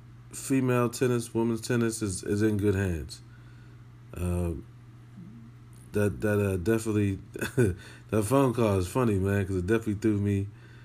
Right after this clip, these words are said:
threw me off track, man. I thought I was in the role, and I thought about re-recording the whole episode, but, um, yeah, I'm just not doing it. So, <laughs> I, like I said, bear with me on this podcast journey. Uh, there, there are gonna be some bumps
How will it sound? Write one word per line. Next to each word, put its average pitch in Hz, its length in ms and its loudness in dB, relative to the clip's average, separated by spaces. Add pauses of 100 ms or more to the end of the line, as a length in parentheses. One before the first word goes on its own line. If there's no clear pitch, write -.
(200)
threw 110 160 4
me 107 140 4
off 95 240 2
track, 104 380 2
man. 90 220 0
I 95 40 0
thought 101 200 -2
I 98 100 0
was 95 160 0
in 95 80 2
the 92 60 0
role, 104 280 2
and 98 100 0
I 101 60 0
thought 139 240 0
about 110 280 2
re-recording 107 640 2
the 95 80 0
whole 107 220 0
episode, 98 640 -2 (800)
but, 98 720 0 (1500)
um, 90 640 -2 (180)
yeah, 131 220 6
I'm 107 120 0
just 104 120 -2
not 104 200 2
doing 90 240 0
it. - 140 -10
So, 95 320 0
<laughs> - 40 -16
I, 110 240 2
like 113 220 2
I 110 80 4
said, 101 340 2
bear 131 200 8
with 127 180 4
me 127 120 2
on 120 140 4
this 120 140 0
podcast 117 640 2
journey. 117 400 2 (680)
Uh, 101 280 0
there, 110 260 2
there 117 280 2
are 117 100 2
gonna 120 120 2
be 127 100 2
some 123 220 0
bumps 117 520 0